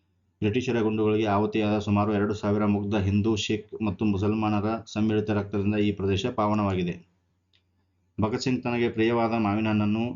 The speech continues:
ಏಕೆ ನಿರಾಕರಿಸಿದನು? ರಕ್ತದಲ್ಲಿ ಕಲಿಸಿದಂತಿದ್ದ ಆ ಮಣ್ಣು ಎಲ್ಲಿದೆ ಎಂದು ವಿಚಾರಿಸಿದಾಗ, "ತ್ಯಾಗದ ಪ್ರತೀಕ ಆ ಮಣ್ಣು" ಎಂದು ಅವಳಿಗೆ ತಿಳಿಸಿದನು. ಆಗ ಅವನ ಸಹೋದರಿಗೆ ಭಗತ್ ಸಿಂಗ್ ಮಾವಿನ ಹಣ್ಣನ್ನು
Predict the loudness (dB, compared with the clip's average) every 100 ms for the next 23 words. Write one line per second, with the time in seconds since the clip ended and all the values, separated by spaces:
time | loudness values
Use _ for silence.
0 | -10 _ _ _ -2 0 0 0 0 -2
1 | -2 0 0 -2 -6 -20 _ _ _ _
2 | _ _ _ _ _ _ _ _ _ _
3 | _ _ _ _ -8 -6 -2 0 2 0
4 | 0 0 0 0 0 0 2 2 2 0
5 | 2 2 2 0 0 0 0 -2 -2 -2
6 | -2 -2 -2 -4 -2 -6 -6 -6 -4 -4
7 | -2 0 0 0 0 0 0 0 2 0
8 | 0 0 -2 -2 -2 -2 -2 -2 -2 0
9 | 0 0 0 0 -2 0 0 0 -2 -4
10 | -6 -4 -2 0 2 2 2 2 2 2
11 | 0